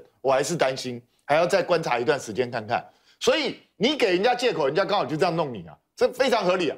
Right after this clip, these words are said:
实际上，包括 C 九，C九幺九在内，C九幺九我老实讲啦，我认为在十年八年之内，不管美国也好，欧洲也好，都不会给他适航证。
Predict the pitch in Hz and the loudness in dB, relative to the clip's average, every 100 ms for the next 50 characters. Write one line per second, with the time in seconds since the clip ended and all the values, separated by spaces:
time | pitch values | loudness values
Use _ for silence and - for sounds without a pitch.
0 | - - - 254 294 294 - - _ 240 | -8 -20 -6 0 2 2 -2 -10 _ 0
1 | 277 285 - 277 196 - - 254 170 185 | 2 2 0 0 0 -2 -4 -2 2 2
2 | 220 156 131 170 143 - - - 311 240 | 2 0 0 0 -2 -6 -16 -2 0 2
3 | 214 220 202 214 190 143 170 165 117 104 | 2 2 2 2 0 -2 -2 -2 -2 -4
4 | 85 _ _ _ _ 165 185 285 214 202 | -6 _ _ _ _ 2 4 4 4 2
5 | 240 180 185 180 196 190 160 143 160 175 | 0 0 0 2 0 0 -4 -4 -2 -2
6 | - - _ _ _ _ _ 262 226 196 | -4 -12 _ _ _ _ _ 2 2 2
7 | 165 156 175 170 143 180 180 170 135 117 | 2 4 4 4 2 2 2 2 2 0
8 | 180 170 175 120 127 135 139 95 98 107 | 2 2 2 2 0 0 -2 -4 -4 -6